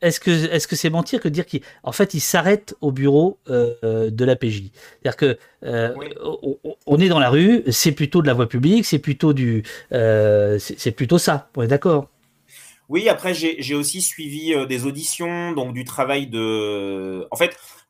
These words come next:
Speaker 2: globalement, sur les quatre cents bonhommes dont vous parlez, on va, on va dire qu'il y en a soixante pour cent qui sont en voie publique, donc, euh, c'est-à-dire de la police secours,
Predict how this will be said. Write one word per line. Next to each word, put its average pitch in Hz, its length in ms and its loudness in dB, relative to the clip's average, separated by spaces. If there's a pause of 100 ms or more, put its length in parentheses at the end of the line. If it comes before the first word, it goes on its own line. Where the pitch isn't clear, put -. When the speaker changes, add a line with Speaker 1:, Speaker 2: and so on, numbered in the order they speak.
Speaker 2:
globalement, 165 680 0
sur - 160 -4
les 147 120 0
quatre 165 200 -2
cents 170 200 -2
bonhommes 165 380 -4
dont 151 120 -4
vous 139 140 -8
parlez, 156 800 -4
on 131 100 -12
va, 139 300 -4
on 135 100 -12
va 139 120 -4
dire 170 180 -6
qu'il - 120 -12
y 135 40 -6
en - 20 -4
a 127 60 -4
soixante 180 460 -4
pour 170 160 -8
cent 175 160 -4
qui - 100 -10
sont 147 140 -6
en 127 60 -2
voie 123 180 -2
publique, 135 480 -10 (520)
donc, 123 300 -8
euh, 117 300 -2
c'est-à-dire 127 440 -6
de 143 80 -4
la 135 120 0
police 147 340 -4
secours, 147 560 -6